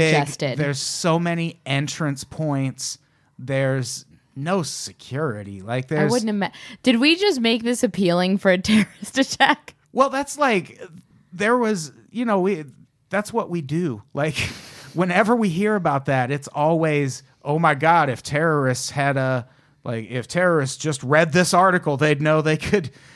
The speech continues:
Speaker 2: shut down this nuclear reactor." And it's like, "But don't tell 'em."
Speaker 1: But the
Speaker 2: But they
Speaker 1: nuclear
Speaker 2: gotta know about the Mall of
Speaker 1: reactor
Speaker 2: America,
Speaker 1: is in
Speaker 2: right?
Speaker 1: the Mall of America.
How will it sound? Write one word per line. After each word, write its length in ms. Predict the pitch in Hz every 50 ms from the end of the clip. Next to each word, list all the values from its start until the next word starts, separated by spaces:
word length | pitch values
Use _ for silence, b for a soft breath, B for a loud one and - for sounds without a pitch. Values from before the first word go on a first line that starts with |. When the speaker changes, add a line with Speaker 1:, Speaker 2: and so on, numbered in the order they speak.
| B B B
Speaker 2:
shut 380 | - - - - 170 180 - 151
down 260 | 156 165 156 165 165
this 200 | 143 170 160 -
nuclear 480 | 160 156 160 165 - 160 170 165 165 165
reactor." 560 | 160 160 160 160 156 165 175 170 170 160 127
And 80 | 123 139
it's 120 | 135 - 156
like, 140 | 160 156 - _ _ _ _ _ - _
"But 120 | - - -
don't 180 | 165 160 - - -
tell 280 | - - 147 147 175 165
'em." 200 | 123 110 120 120 -
Speaker 1:
But 140 | 269 277 220
the 60 | 262
Speaker 2:
But 60 | 254 254
they 60 | 285
Speaker 1:
nuclear 220 | 294 - 294 -
Speaker 2:
gotta 160 | - 302 302 -
know 120 | 190 170
about 320 | 160 - 175 160 147 139 -
the 60 | 156
Mall 180 | - 151 151 147
of 60 | 147
Speaker 1:
reactor 120 | 143 135 127
Speaker 2:
America, 320 | 131 156 214 214 139 -
Speaker 1:
is 120 | 269 254 240
in 60 | 262
Speaker 2:
right? 200 | 262 262 262 254
Speaker 1:
the 60 | 254
Mall 280 | 247 254 254 254 262 269
of 60 | 269
America. 640 | 285 277 294 330 381 349 226 - 190 156 131 175 170